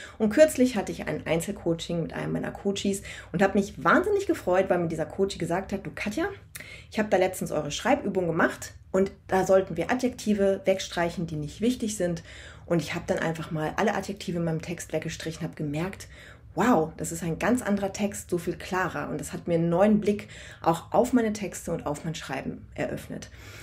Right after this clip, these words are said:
Und da habe ich mich so unglaublich drüber gefreut, dass mich das dazu inspiriert hat, jetzt heute diesen Schreibespresso eben zum Thema Adjektivitis zu machen.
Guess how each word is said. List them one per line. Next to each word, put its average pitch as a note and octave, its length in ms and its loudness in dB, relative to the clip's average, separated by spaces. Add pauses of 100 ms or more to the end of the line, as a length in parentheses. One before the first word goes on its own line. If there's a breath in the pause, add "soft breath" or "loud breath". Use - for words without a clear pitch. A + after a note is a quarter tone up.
(180 loud breath)
Und - 60 0
da F3+ 60 8
habe A3+ 80 8
ich A3+ 100 0
mich G#3 180 4
so A3 120 4
unglaublich G#3 540 6
drüber F3+ 220 -4
gefreut, E3 460 0
dass E3 120 -8
mich E3+ 120 -6
das E3 180 -8
dazu - 300 -8
inspiriert D#3+ 440 -2
hat, G#3 120 -4
jetzt E3+ 200 -6
heute G3 220 2
diesen E3 240 -4
Schreibespresso - 800 -4
eben F3 240 -2
zum A#3+ 300 0
Thema G#3 400 4 (420 loud breath)
Adjektivitis A#3+ 960 2
zu G#3+ 100 0
machen. G3+ 420 2